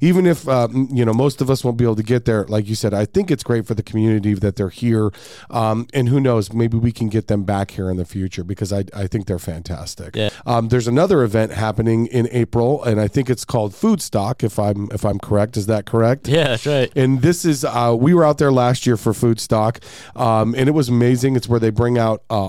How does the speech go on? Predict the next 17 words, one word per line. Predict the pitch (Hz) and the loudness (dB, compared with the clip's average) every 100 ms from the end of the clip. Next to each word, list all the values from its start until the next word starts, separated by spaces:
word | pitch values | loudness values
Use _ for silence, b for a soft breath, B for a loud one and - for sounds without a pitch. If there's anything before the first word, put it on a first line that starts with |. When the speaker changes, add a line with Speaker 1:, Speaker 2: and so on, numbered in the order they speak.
| - | -2
Speaker 1:
all | 123 123 | 0 0
these | 120 - | 0 -4
food | - 165 160 | 0 0 2
trucks. | - 117 - | 0 0 -2
Tell | - 160 160 | -6 0 0
us | 165 | 0
a | 156 | 0
little | 160 151 | 0 2
bit | 151 | 0
about | 139 127 113 | 0 -2 0
Food | 135 156 | 0 0
Stock. | - 95 78 - | -2 -6 -6 -8
Speaker 2:
Yeah, | 139 156 120 - | -2 0 0 -4
that | 151 | 0
was | 202 233 | 0 0
born, | 151 170 170 165 160 143 | 0 2 2 2 0 0
uh, | 135 131 127 123 | 0 0 0 -2